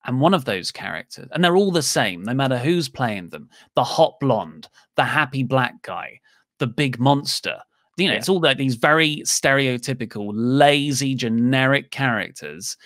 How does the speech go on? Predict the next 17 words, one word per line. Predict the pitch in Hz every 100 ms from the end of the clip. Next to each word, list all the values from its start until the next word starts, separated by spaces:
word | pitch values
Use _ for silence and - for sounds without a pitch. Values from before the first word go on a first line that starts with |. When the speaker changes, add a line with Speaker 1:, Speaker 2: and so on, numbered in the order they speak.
| - -
Speaker 1:
And | 208 226
that's, | 262 -
that's | - 240 220
what | 240
they've | 226 233
given | 254 240
to | 233 233
Lars. | 240 302 117 71 - - _ - _ _ -
And | 214 220 214 - _ _ _ _ _ -
unfortunately, | 214 214 285 277 - 190 143 101 127 180 _ _ -
I | 220
don't | 269 254
think | 233 220
he's | 196 185 175
at |
a | 147
point | - 208 220